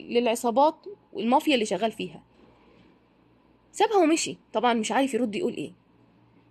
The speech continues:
قالت له: "ما أنت لو عندك ابن كنت حسيت بيا." وساعتها خليل اتأثر جدا من الكلام ده وسابها ومشي.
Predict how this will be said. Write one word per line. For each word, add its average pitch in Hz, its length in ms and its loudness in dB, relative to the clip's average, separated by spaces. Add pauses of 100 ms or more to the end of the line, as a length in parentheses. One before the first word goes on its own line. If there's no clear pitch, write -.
قالت 339 220 2
له: 294 60 2
"ما 269 60 4
أنت 208 140 0
لو 196 120 4
عندك 262 380 2
ابن 214 220 -2 (100)
كنت 233 180 -6
حسيت 262 340 -2
بيا." 202 300 0 (960)
وساعتها 277 500 2
خليل 262 340 0
اتأثر - 320 -2
جدا 208 220 -2
من 190 80 -2
الكلام 160 340 -10
ده - 160 -12 (1120)
وسابها 440 260 2
ومشي. 285 360 0